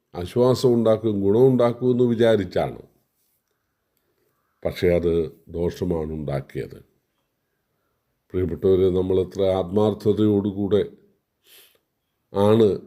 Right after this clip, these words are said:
പെരുമാറുന്നത്, പ്രവർത്തിക്കുന്നത് എന്നുള്ളതല്ല. അത് ദൈവനിയോഗത്താലാണോ,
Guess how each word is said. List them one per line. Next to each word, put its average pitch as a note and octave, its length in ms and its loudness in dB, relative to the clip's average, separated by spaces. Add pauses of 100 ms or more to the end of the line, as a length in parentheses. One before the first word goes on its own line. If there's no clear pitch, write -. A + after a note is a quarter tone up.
പെരുമാറുന്നത്, G2+ 880 2
പ്രവർത്തിക്കുന്നത് F#2+ 880 -2 (240)
എന്നുള്ളതല്ല. F#2 680 -2 (1300)
അത് E2+ 260 -2 (720)
ദൈവനിയോഗത്താലാണോ, F#2 1400 0